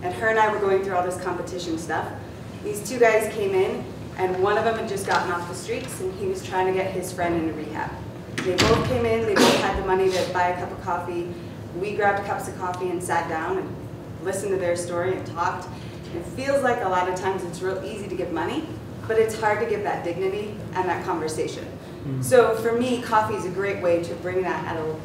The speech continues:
Speaker 1: at a low cost where most people can afford and have an experience that's really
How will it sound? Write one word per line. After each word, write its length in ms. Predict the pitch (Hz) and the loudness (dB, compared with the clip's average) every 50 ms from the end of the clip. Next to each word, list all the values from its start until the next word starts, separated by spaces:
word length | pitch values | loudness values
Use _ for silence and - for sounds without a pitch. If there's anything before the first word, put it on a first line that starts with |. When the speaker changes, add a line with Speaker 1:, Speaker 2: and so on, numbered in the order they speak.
| - - | -8 -6
Speaker 1:
at 140 | 175 175 170 | -4 -2 -2
a 60 | 165 | -2
low 280 | 165 190 226 240 233 | 2 4 6 6 4
cost 360 | - 220 202 190 - - - 190 | 4 2 0 0 0 -2 -4 -4
where 80 | 175 | -4
most 240 | 175 175 185 175 - | -4 -4 -4 -4 -6
people 200 | 185 175 160 - - - | -6 -6 -6 -8 -8 -6
can 180 | 175 160 175 | -4 -4 -4
afford 440 | 185 - - 262 285 311 320 320 - - - - - - - - - - - - | -4 -4 -6 -6 -4 -4 -4 -4 -4 -8 -10 -10 -12 -12 -12 -12 -12 -12 -8 -2
and 160 | 196 196 190 | 0 0 2
have 180 | - 220 202 196 | 2 2 0 2
an 60 | 190 | 2
experience 600 | 185 185 185 185 - 196 190 185 180 180 185 180 185 | 0 0 0 -4 0 0 2 2 2 0 -2 -2 -2
that's 280 | 175 165 160 - - - | -4 -4 -4 -4 -6 -6
really 440 | 165 175 170 165 160 156 156 156 | -4 -2 0 0 0 -2 -4 -6